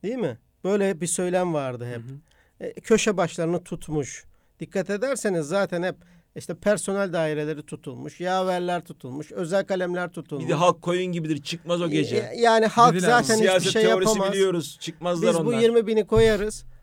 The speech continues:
Speaker 1: altına da bir iki yüz bin koyarız. Bunların numaraları var.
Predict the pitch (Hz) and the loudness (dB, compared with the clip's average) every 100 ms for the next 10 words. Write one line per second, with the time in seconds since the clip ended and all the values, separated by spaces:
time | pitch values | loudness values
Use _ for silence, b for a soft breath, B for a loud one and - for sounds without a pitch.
0 | - 202 220 220 220 220 202 214 202 220 | -8 0 0 2 0 0 -4 -6 -8 -6
1 | 226 170 220 214 185 170 170 214 - 180 | -4 0 0 0 -2 -2 -2 -6 -10 -8
2 | 170 202 208 208 196 208 190 156 139 127 | -2 0 0 0 2 2 2 -2 -4 -10
3 | - | -12